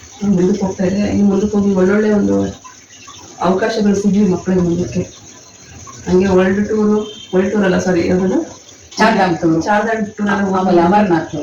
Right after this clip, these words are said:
Speaker 1: ಚಾರ್ಧಾಮ್ ಟೂರ್
Speaker 2: ವೈಷ್ಣವಿ.
Speaker 1: ಎಲ್ಲ ಹೋಗಿ ಬಂದ್ರು ವೈಷ್ಣೋದೇವಿಗೆಲ್ಲ. ಅದ್ರದ್ದು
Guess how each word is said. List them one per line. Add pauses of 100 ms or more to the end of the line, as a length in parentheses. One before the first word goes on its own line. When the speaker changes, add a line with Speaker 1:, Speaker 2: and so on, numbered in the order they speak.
(320)
Speaker 1:
ಚಾರ್ಧಾಮ್
ಟೂರ್
Speaker 2:
ವೈಷ್ಣವಿ.
Speaker 1:
ಎಲ್ಲ
ಹೋಗಿ
ಬಂದ್ರು
ವೈಷ್ಣೋದೇವಿಗೆಲ್ಲ.
ಅದ್ರದ್ದು